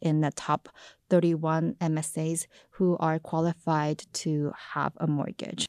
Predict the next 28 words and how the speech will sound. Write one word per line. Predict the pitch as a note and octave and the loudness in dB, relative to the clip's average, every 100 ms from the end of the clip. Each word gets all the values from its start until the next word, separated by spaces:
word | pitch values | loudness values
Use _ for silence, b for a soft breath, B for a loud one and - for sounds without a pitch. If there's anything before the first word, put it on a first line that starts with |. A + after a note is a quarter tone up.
| - - | -8 -2
And, | F#3 F#3 - | 0 0 0
um, | F3 E3+ E3+ E3+ E3+ - | -2 0 -2 -4 -4 2
there | G#3 | 2
are | - G3 G3+ G3 | 4 2 4 4
multiple | G3 G3+ - A3+ | 4 2 2 2
reasons | F3+ E3+ - G3 G3 - | 2 0 2 4 4 2
why | D#3+ D#3+ | -2 2
millennials | D#3 D#3 D#3+ D#3+ D#3+ D#3 D#3+ - | 2 2 2 2 2 0 -2 -4
are | E3 D#3 D3+ D#3 - | -2 0 0 -4 -2
delaying | E3 D#3 D#3 D#3+ | 0 2 2 2
homeownership | E3 E3 F3+ G#3+ B3 D4 - - | 2 2 6 4 4 0 -2 0
rate, | D4 C#4 - | 0 0 -2
but | F3 _ | -4 _
then | E3 D#3 D#3+ B B B | 2 4 2 B B B
I | F3 | -4
think | - F#3 | 2 2
first | F#3 F3+ - | 4 2 2
we | E3+ | 0
have | F3 | 0
to | - | -2
find | G3 F3+ E3 D#3+ D#3+ - | -2 2 2 4 2 2
out | D3+ D#3 | 0 0
where | D#3+ D#3+ D#3+ | 0 0 2
they | F#3 F#3+ | 2 2
are | D#3 D3 D#3 F3 - | 0 0 0 0 0
and | D3+ - | -2 0
also | D#3+ - D#3+ | -2 -2 -4
how | - D#3+ | -2 -4